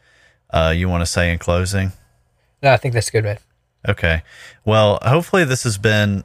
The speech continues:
Speaker 1: um, a helpful episode for you guys. I think really the main takeaway here,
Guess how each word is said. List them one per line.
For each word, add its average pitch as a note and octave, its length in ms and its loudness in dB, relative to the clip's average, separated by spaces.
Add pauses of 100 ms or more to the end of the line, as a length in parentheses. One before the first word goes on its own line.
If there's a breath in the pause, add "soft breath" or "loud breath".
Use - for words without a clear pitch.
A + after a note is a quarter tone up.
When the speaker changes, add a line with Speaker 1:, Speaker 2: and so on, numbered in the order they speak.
Speaker 1:
um, E2+ 420 0
a F#2 80 0
helpful G2 380 0
episode F#2+ 440 -2
for G2+ 160 -2
you G2 120 0
guys. F#2+ 460 4
I G2+ 100 2
think E3+ 360 -4 (480 soft breath)
really F3+ 260 2
the A2+ 140 0
main G2 320 0
takeaway F#2+ 480 0
here, F2 420 0